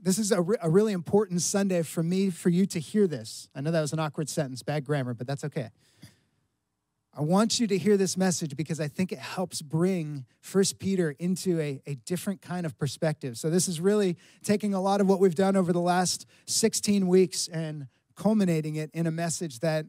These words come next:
uh, that's gonna help us see life differently. So, Bert, why don't you come on up here? Uh, Bert did marry Sherry. He now has three children,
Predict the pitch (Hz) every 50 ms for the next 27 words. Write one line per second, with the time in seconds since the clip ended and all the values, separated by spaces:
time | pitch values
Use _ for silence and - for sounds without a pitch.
0 | - _ - 143 143 147 143 143 147 - - 190 180 175 143 165 185 - 160 135
1 | - - - - - 180 185 190 185 180 170 - _ _ _ 170 165 165 160 -
2 | - 165 151 143 165 135 127 123 113 110 - - 214 202 156 120 - _ _ _
3 | _ _ - 220 233 190 196 202 208 202 185 208 - 208 202 190 190 190 196 185
4 | 202 208 214 214 226 - _ _ _ - 156 165 170 147 196 208 208 202 - 196
5 | 151 - 196 202 185 190 196 196 196 196 - - 196 196 196 202 208 208 190 190
6 | 170 170 175 175 165 160 - - 190 196 208 208 208 196 - - 202 190 190 185
7 | 202 196 196